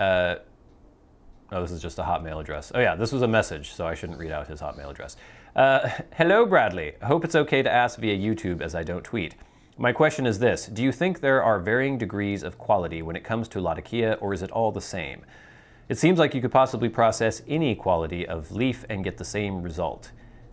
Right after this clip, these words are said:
Uh, any insight on this? P S I love the channel and I'm enjoying Sherlock Holmes a lot. Thanks, Jason from Albuquerque." Thank you, Jason. Um, well, you know, I'm not an expert on where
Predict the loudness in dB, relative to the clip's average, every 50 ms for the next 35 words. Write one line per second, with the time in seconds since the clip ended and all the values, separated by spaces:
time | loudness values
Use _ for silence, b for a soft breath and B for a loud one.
0 | B -16 -4 -2 2 2 2 2 0 0 -2 0 0 -2 -2 -2 -2 -2 -2 -2
1 | -4 -6 -8 -8 -10 -12 -14 -14 -10 -2 2 2 2 2 2 2 2 2 0 0
2 | -2 -2 -2 0 0 0 -2 -4 -6 -6 -8 -6 -6 -4 -4 -4 -4 -6 -6 -6
3 | -6 -6 -6 -8 -10 -10 -8 -6 -4 -4 -4 -6 -8 -14 _ -10 -10 -10 -10 -12
4 | -10 -8 -8 -8 -8 -10 -12 -10 -10 -10 -10 -12 -12 -14 -14 -14 -14 -16 -18 -16
5 | _ -8 -6 -4 -2 -2 -2 -2 -4 -4 -4 -6 -8 -10 B B B B B B
6 | B B B B B B B B B B 0 2 4 4 4 4 2 0 0 -2
7 | -6 -12 -20 -20 -20 -20 -20 -20 -20 -20 -14 -2 2 6 8 8 8 8 8 6
8 | 6 4 0 -4 -6 -2 2 4 4 6 6 4 4 2 -2 -8 -20 -20 -20 -20
9 | -20 -20 -20 -20 -20 -20 -20 -14 -12 -12 -12 -12 -16 -20 -20 -20 -20 -20 -20 -20
10 | -20 -20 -20 -20 -20 -20 -20 -20 -20 -20 -20 _ _ _ _ _ 2 4 4 4
11 | 4 4 4 4 2 0 0 -2 -2 -4 -4 -4 -4 -4 -8 -14 -20 -20 -20 -20
12 | -10 -4 0 2 2 2 0 -2 -4 -6 -6 -4 0 2 2 4 4 4 2 2
13 | 0